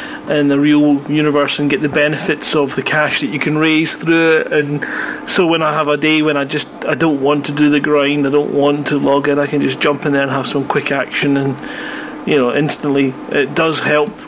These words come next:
in the game as well, so it's got a reason to it at the minute. Maybe not quite tied in. Uh, I quite fancy having a look at the salvageable wrecks that now appear in Super Cruise and the various different, uh,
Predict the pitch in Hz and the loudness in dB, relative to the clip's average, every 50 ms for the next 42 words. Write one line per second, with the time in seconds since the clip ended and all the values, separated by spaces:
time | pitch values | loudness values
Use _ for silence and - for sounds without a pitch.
0 | - - - 160 147 151 151 151 151 151 156 151 147 143 139 143 151 151 151 160 | -14 -8 -4 -2 0 2 2 2 2 2 2 2 2 0 0 2 2 4 4 2
1 | 160 160 - - 160 143 135 - - 147 147 147 156 165 160 156 151 175 170 - | 2 0 -2 -2 -4 -2 -2 -4 -2 0 0 0 0 0 0 0 0 -2 -2 -2
2 | - 196 190 185 - - 165 165 160 160 165 185 185 190 - - 208 269 277 285 | 0 2 2 2 2 0 -2 -2 -2 0 2 2 0 0 -2 -2 0 2 2 4
3 | 269 262 254 247 220 - - 208 190 180 - - 170 165 156 147 143 160 196 233 | 4 4 4 2 2 0 0 0 0 -2 -2 -2 0 0 2 2 2 2 2 2
4 | 247 - - - - - - - - - 160 156 156 151 160 156 - - - 220 | 0 -2 -4 -12 -14 -12 -12 -8 -4 0 0 2 2 2 0 -2 -2 -2 0 2
5 | 226 247 240 - - 196 190 190 220 220 - 247 220 190 165 147 143 - - - | 2 0 0 -2 0 0 2 2 2 0 2 2 2 2 2 0 -2 -4 -8 -16
6 | - - - - 175 175 170 165 175 165 156 151 160 175 170 - - - 180 156 | -16 -12 -6 -4 -2 0 0 0 2 2 4 4 4 2 2 0 -4 -4 -2 -2
7 | 151 - - 165 151 151 151 151 160 147 156 135 143 143 135 135 143 147 165 190 | -4 -2 -2 0 0 0 0 0 -2 -2 0 0 2 2 2 4 4 2 2 0
8 | - - - - 202 - 165 160 151 147 143 143 - - 160 147 143 143 143 139 | -2 -4 -4 -2 -2 0 0 2 2 2 0 0 -2 0 2 2 4 2 0 0
9 | - - 160 151 - 180 - - - 170 156 151 147 151 147 143 147 147 151 143 | -2 -2 -4 -2 -2 -2 -2 -2 2 2 2 2 4 2 2 2 4 4 4 2
10 | 147 147 147 147 139 131 - 156 139 - - 151 147 147 143 110 - - 147 143 | 4 2 2 0 0 -2 -2 -4 -4 -2 -2 0 0 0 0 -2 -2 0 0 2
11 | 139 135 139 151 | 2 2 0 -2